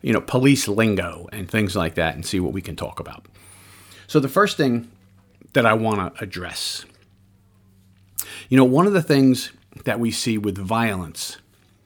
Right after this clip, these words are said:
in our society, and we see crime on the rise everywhere. Pretty obvious that crime is on the rise everywhere. Now, it stems from specific things. You have policies across this nation in most of our,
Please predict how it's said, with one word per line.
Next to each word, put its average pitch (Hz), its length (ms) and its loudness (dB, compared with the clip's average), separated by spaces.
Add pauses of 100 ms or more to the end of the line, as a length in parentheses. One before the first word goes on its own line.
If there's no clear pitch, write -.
(240)
in 113 120 -4
our 104 140 -2
society, 87 640 -6 (800)
and 113 260 -4
we 123 60 0
see 123 160 0
crime 107 440 -2
on 120 140 0
the 113 80 2
rise 92 540 -2 (340)
everywhere. 113 460 -2 (100)
Pretty 117 220 0
obvious 101 460 -4
that 92 120 -8
crime 92 540 -8
is 101 100 -12
on 95 140 -8
the 92 80 -6
rise 92 300 -6
everywhere. 87 440 -6 (840)
Now, 117 240 -4 (760)
it 175 140 -6
stems 143 680 4 (220)
from 123 380 2
specific 113 680 -2
things. - 500 -2 (1500)
You 156 320 6
have 147 420 2
policies 151 680 0
across 123 360 0
this - 200 -4
nation 117 380 0
in 123 180 0
most 131 300 4
of 117 100 -2
our, 104 360 0